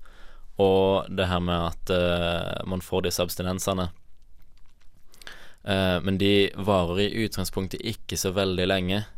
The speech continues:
egentlig. Ehm, ut ifra det jeg har lest, eh, må vite. Så, eh, når du, når du får tilbakefall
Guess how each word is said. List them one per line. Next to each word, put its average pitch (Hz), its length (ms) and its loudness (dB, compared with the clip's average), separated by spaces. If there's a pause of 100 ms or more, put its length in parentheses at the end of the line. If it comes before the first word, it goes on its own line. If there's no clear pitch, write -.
(160)
egentlig. 92 520 0 (680)
Ehm, 87 960 2
ut - 180 -2
ifra 92 160 2
det 90 80 4
jeg 85 140 4
har 87 100 2
lest, 92 640 0 (180)
eh, 90 520 -2 (280)
må 92 160 2
vite. 90 320 0 (640)
Så, 95 520 4 (360)
eh, 92 540 0 (180)
når 104 260 4
du, 107 120 4
når 104 120 4
du 101 60 2
får 101 240 2
tilbakefall 95 760 2